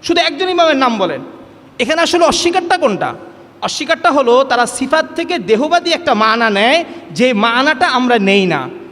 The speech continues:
তো তাদের দেহবাদী মানাটা না নেওয়ার কারণে তারা ধরে নেয় যে আমরা ওই সিফাতকে অস্বীকার করে দেই।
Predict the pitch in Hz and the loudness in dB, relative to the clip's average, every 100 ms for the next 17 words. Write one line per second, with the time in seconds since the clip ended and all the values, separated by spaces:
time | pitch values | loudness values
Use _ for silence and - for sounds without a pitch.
0 | - - - 254 - 262 285 359 202 277 | -20 -20 -4 -2 0 0 0 -2 0 2
1 | 320 359 359 359 302 285 311 311 349 240 | 2 2 0 2 2 2 0 2 0 2
2 | 269 349 381 381 370 311 311 349 349 277 | 2 2 2 2 2 0 2 0 2 0
3 | 226 208 254 285 320 359 285 262 320 311 | 2 4 4 4 0 0 0 0 0 -2
4 | - 277 294 285 320 359 - 240 185 175 | -2 0 0 -2 0 0 0 -4 -4 -6
5 | 151 139 | -10 -12